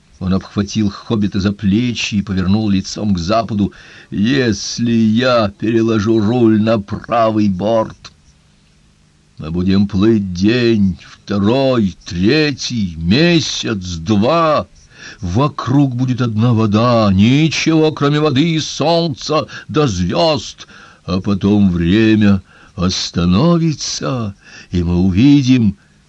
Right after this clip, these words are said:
черту». «Черта?» — осипшим голосом произнес Фолка.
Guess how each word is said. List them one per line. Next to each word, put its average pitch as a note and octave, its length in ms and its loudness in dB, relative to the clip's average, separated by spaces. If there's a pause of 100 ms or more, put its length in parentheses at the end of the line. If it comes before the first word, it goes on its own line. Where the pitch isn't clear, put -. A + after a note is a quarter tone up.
черту». G3 1080 0 (2250)
«Черта?» — C3+ 1400 -2 (240)
осипшим C3 840 -4
голосом A2 480 0
произнес G2+ 460 -2
Фолка. G#2+ 400 -4